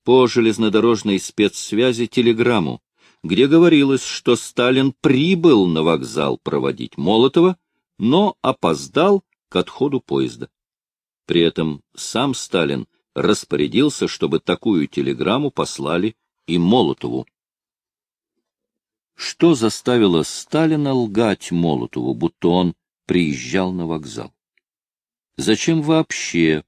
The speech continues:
понадобилось отправлять такую телеграмму? Ну, конечно, не за тем, чтобы Молотов не мучился неизвестностью, и не за тем, чтобы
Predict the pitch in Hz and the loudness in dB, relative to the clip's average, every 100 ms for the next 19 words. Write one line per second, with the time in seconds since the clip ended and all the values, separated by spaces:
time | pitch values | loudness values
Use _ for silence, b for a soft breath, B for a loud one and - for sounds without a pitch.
0 | - 85 82 78 76 78 76 - 87 - | -4 0 0 0 -2 -2 -2 -6 -10 -8
1 | - 78 78 104 135 - - 85 98 - | -4 -2 0 -2 -2 -8 -8 -4 -4 -4
2 | 87 76 65 57 55 - _ _ _ _ | -6 -4 -6 -10 -14 -16 _ _ _ _
3 | _ _ _ _ _ _ _ - 73 78 | _ _ _ _ _ _ _ -10 -2 0
4 | 90 - 90 87 90 - 151 139 - 76 | 0 0 0 0 -2 -2 -4 -4 -4 -2
5 | 80 82 78 - - 87 90 87 85 76 | 0 0 -2 -4 -8 -2 2 2 2 0
6 | 73 69 78 78 78 71 82 107 - 113 | -4 -6 -6 -4 -4 -2 2 2 0 -8
7 | - 110 B B B 87 92 87 87 78 | -2 -4 B B B 2 4 4 2 0
8 | 98 107 - 92 87 | 0 0 0 0 2